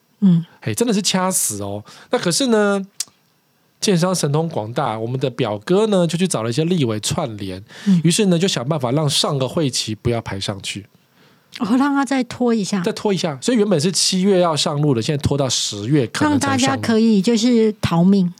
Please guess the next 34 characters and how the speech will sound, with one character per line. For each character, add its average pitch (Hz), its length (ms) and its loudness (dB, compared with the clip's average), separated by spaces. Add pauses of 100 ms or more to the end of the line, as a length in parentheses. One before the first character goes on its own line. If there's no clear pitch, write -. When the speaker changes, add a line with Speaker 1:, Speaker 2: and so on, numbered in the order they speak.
(200)
Speaker 2:
不 - 80 -8
是， 170 200 0
让 170 180 -2
大 160 100 -2
家 151 160 0
可 143 140 -4
以 131 120 0
十 113 240 -2
月 135 120 2
到 123 120 0
十 110 200 -4
二 110 120 0
月， 110 200 0
十 117 160 -2
二 113 80 0
月 117 120 2
到 117 140 -2
一 110 200 -4
月 110 220 0
这 98 140 -6
样， 95 80 -6 (400)
想 143 220 -4
办 180 160 0
法 127 120 -2
要 131 80 0
把 113 160 -4
它 107 100 -4
搓 113 420 -2
掉。 95 340 -8 (380)
Speaker 1:
哦。 196 360 -10 (260)
Speaker 2:
但 247 140 -2
我 202 100 2
只 147 120 -2
能， 156 340 0